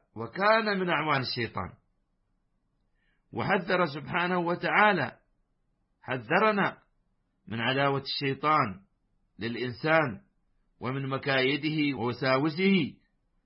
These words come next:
فقال الله عز وجل: "إِنَّ الشَّيْطَانَ لَكُمْ عَدُوٌّ فَاتَّخِذُوهُ عَدُوًّا، إِنَّمَا يَدْعُو حِزْبَهُ لِيَكُونُوا مِنْ أَصْحَابِ السَّعِيرِ".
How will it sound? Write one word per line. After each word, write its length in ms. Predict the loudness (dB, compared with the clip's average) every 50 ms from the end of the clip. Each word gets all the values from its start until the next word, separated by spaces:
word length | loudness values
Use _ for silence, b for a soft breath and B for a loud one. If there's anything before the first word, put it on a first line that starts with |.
| _ _ _
فقال 380 | -14 -10 -2 2 2 2 4
الله 320 | 2 0 0 0 0 0 0
عز 240 | 0 -2 -2 -2 -2
وجل: 420 | -2 -2 -2 0 -2 -2 -2 -6 -10 _ _ _ _ _ _ _ _ _ _ _ -8
"إِنَّ 440 | -6 -6 -4 -6 -6 -6 -4 -4 -4
الشَّيْطَانَ 880 | -4 -4 -4 -4 -2 -2 -2 -2 -2 -2 0 0 0 0 -2 -4 -4
لَكُمْ 460 | -4 -4 -4 -4 -4 -4 -6 -6 -4
عَدُوٌّ 640 | -2 0 0 -2 -2 -2 -4 -4 -2 -2 -2 -2 -2
فَاتَّخِذُوهُ 1000 | -2 -4 -4 -6 -6 _ -2 -2 -2 0 -2 -2 -2 -2 0 2 4 4 4 4 4
عَدُوًّا، 560 | 4 4 2 2 0 0 0 0 2 2 2 2 -2 -6 _ _ _ _ _ _ _ _ _ _ _ _ _ _ _ -10
إِنَّمَا 420 | -8 -6 -4 -4 -4 -2 -2 -2
يَدْعُو 420 | 0 0 0 -2 -2 -2 -4 -2 -2
حِزْبَهُ 540 | -4 -4 -4 -4 -4 -2 -2 -2 -2 -2 -2
لِيَكُونُوا 720 | -2 -2 -2 -2 -2 -4 -2 0 2 2 2 2 0 -4
مِنْ 140 | -4 -4 -4
أَصْحَابِ 380 | -6 -6 -4 -2 -2 0 0
السَّعِيرِ". 600 | -2 -4 -8 -10 -8 -4 -2 -2 -2 -2 -4 -6